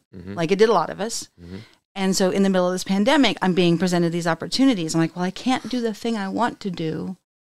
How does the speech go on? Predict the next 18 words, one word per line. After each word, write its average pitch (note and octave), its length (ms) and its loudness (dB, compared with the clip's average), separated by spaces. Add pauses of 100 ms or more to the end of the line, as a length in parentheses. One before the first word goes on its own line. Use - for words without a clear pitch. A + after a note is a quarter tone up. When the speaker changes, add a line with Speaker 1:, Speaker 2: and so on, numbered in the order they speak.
(140)
Speaker 2:
but F3+ 100 -2
I D#3+ 60 4
can G#3 400 6
do C3+ 140 -2
this." - 540 -2 (960)
And E3+ 140 2
so F3 140 2
I E3 80 2
focused F#3+ 400 -2
all F3 220 4
that F#3 200 2
want G#3 240 0
to F#3+ 160 0
energy D3+ 540 2
into D#3+ 180 4
the D#3 100 0
can F3+ 340 6
do. C#3 400 -2